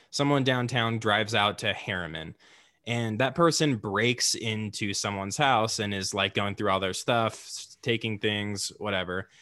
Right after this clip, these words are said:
And then one of that, the, one of that person's neighbors sees you in there and goes into the house and confronts you over it.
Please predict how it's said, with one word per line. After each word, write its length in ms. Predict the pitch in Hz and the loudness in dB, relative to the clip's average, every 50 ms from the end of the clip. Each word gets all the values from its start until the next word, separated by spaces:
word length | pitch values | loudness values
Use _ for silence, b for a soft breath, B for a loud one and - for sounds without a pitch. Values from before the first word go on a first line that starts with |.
| b b b | b b b
And 160 | 127 127 123 | 0 2 4
then 160 | 127 123 120 | 4 4 2
one 300 | 113 - 113 120 160 208 | 0 -2 0 2 4 4
of 160 | 233 208 165 | 4 2 4
that, 260 | 156 185 175 170 170 - | 4 4 4 4 2 -2
the, 300 | 147 131 123 135 143 - - | -4 2 2 2 2 2 -2
one 200 | 131 127 160 185 | -2 0 2 2
of 140 | 208 190 165 | 2 2 2
that 200 | 160 147 143 - | 4 4 4 2
person's 460 | - 160 151 143 - 151 127 107 107 | 2 2 2 2 2 0 -2 -2 -2
neighbors 760 | 110 107 104 110 120 117 104 101 87 82 82 78 - - - - _ _ _ _ | -2 0 2 2 2 2 2 0 -2 -4 -6 -8 -8 -10 -12 -12 _ _ _ _
sees 340 | - - - 147 143 123 123 | -4 2 4 6 6 6 4
you 140 | 123 117 120 | 4 4 4
in 140 | 131 131 117 | 4 4 2
there 440 | 101 92 90 87 87 87 92 - - | 2 0 0 0 0 -2 -4 -6 -6
and 180 | - 110 113 104 | -6 -6 -2 2
goes 240 | 110 123 135 131 131 | 4 4 6 6 6
into 140 | 135 127 120 | 4 4 4
the 100 | 110 104 | 2 2
house 380 | 113 113 107 107 101 - - | 2 2 2 2 0 -2 -4
and 180 | - - 110 101 | -4 -4 -6 -6
confronts 520 | - 117 104 95 - 139 131 127 123 - | -6 -6 -6 -4 0 0 2 2 0 0
you 140 | 113 98 92 | -2 0 0
over 240 | 87 90 80 80 82 | 0 -2 -2 -4 -6
it. 200 | 78 71 - - | -6 -8 -8 -12